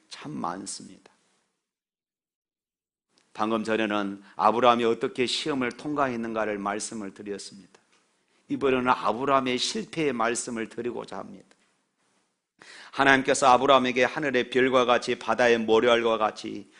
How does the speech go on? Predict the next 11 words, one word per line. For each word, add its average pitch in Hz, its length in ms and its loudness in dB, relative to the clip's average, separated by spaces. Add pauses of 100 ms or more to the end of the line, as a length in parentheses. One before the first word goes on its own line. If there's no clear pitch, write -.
(120)
무수히 139 500 -4
많은 131 380 0
자손을 120 460 -10
주시겠다고 110 760 -8
약속을 104 480 -6
했어요. 95 380 -18 (760)
그런데 170 320 0
세월이 175 480 -2
지나도 143 540 -4 (520)
하나님께서 175 680 0
약속한 151 680 -2